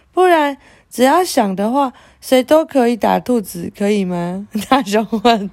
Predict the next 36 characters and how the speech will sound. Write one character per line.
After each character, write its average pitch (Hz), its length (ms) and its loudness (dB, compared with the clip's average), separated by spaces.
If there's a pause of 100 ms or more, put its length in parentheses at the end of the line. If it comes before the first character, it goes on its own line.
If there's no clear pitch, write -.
(440)
“他 381 100 6
们 427 180 -4
的 392 160 -2
规 403 200 2
则 370 320 2
好 311 100 -4
特 403 240 -2
别 302 380 -4
哦。 302 420 0 (1700)
”“第 277 160 -6
一 302 60 -4
条 247 200 -4
规 233 240 -4
则 202 160 -6
就 208 160 -8
是 226 160 -10
不 311 200 -6
准 196 280 -4
打 185 220 -4
架。” 208 460 -6 (340)
狐 196 160 -8
狸 196 160 -8
郑 196 260 -8
重 175 240 -8
宣 156 320 -12
布。 - 280 -10 (1500)
哦， 185 500 -6
诶， 247 100 -6
这 294 140 0
个 247 100 2
树 240 220 -4
很 175 140 -4
特 202 160 -2
别， 156 260 -8
你 147 160 -12
看。 165 260 -6